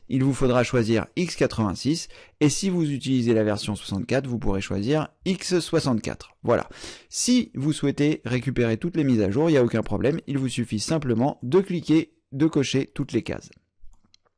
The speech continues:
Moi, pour les besoins de cette démonstration, je vais uniquement récupérer les mises à jour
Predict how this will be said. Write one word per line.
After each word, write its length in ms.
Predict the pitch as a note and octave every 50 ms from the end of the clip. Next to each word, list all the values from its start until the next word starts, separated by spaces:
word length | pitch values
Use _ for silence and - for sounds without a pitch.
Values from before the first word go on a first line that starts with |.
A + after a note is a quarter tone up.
| - - _ _ -
Moi, 320 | B2+ C3+ D3 D3 B2+ -
pour 140 | - C#3 B2+
les 80 | B2+ B2+
besoins 260 | A#2 A#2+ A2+ A#2 A2
de 160 | G#2+ A#2 D3
cette 180 | C#3+ - D3 A#2+
démonstration, 640 | B2 A#2 A2+ G#2+ - - G2+ G2+ - C#3+ D#3 - - - - - - - -
je 100 | - B2+
vais 240 | A#2 A2+ G#2 - _ -
uniquement 580 | F#3 F#3 E3+ D#3+ - - C3+ C#3 C#3+ C#3+ - -
récupérer 800 | - A#2 C#3+ D#3 D#3 - - - B2 A#2+ G#2+ G#2 G#2+ G#2+ - - -
les 220 | F#2 B2 D3 D#3+
mises 200 | E3 E3 D3+ C#3+
à 100 | D3 C#3+
jour 340 | B2+ C3+ C#3+ C#3 B2+ F#2+